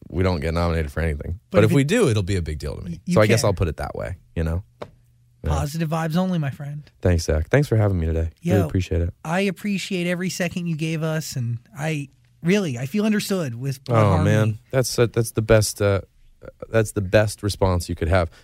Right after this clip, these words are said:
Speaker 1: There's a Father John Misty quote where he talks about how authenticity is just empathy, that they're the same thing,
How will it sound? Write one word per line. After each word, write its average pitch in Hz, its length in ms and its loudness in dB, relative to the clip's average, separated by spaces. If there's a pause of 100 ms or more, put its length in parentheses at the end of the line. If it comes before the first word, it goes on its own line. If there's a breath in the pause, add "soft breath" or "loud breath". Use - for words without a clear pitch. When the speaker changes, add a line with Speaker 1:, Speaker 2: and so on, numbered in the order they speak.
Speaker 1:
There's 101 220 4
a 95 60 2
Father 104 260 4
John 90 160 -2
Misty 87 240 -4
quote 85 260 0
where 82 100 -4
he 82 120 -2
talks 82 240 -2
about 76 200 -4
how 76 100 -2
authenticity 80 600 -2
is 82 80 0
just - 240 -6
empathy, 85 440 -2 (560 soft breath)
that 85 160 2
they're 87 120 6
the 82 120 0
same 85 260 0
thing, 82 280 -2